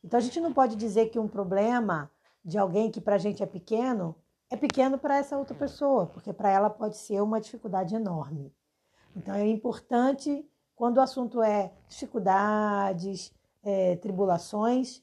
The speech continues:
a gente respeitar a, a maneira como o outro recebe isso. E também respeitar a nossa maneira, a gente também espera isso do outro, né? Que ele entenda, que ele respeite a nossa maneira de enxergar o mundo e as dificuldades. Cada um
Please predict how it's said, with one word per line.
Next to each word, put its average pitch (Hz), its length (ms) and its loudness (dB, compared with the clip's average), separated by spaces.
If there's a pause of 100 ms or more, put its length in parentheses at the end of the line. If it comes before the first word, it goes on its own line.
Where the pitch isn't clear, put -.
(200)
a 233 80 -2
gente 247 240 -2
respeitar 285 880 -4 (300)
a, 240 300 4
a 240 40 4
maneira 240 380 4
como 247 240 0
o - 20 6
outro 233 320 2
recebe 196 680 -4
isso. - 320 -20 (400)
E 208 100 -2
também 208 360 2
respeitar 277 540 0
a 320 40 0
nossa 392 300 2
maneira, 214 420 4
a - 20 0
gente 170 160 -8
também 202 220 -2
espera 262 480 2
isso 214 180 2
do 226 140 -2
outro, 180 460 0
né? 202 160 -10
Que - 100 -14
ele 190 100 -6
entenda, 208 520 0
que 254 80 -6
ele 214 100 0
respeite 240 760 0 (480)
a 226 80 2
nossa 233 280 0
maneira 320 420 4
de 277 80 -4
enxergar 214 500 -4
o 233 60 -2
mundo 254 680 0
e 233 120 2
as 220 120 4
dificuldades. 214 800 -8 (280)
Cada 185 340 0
um 262 260 2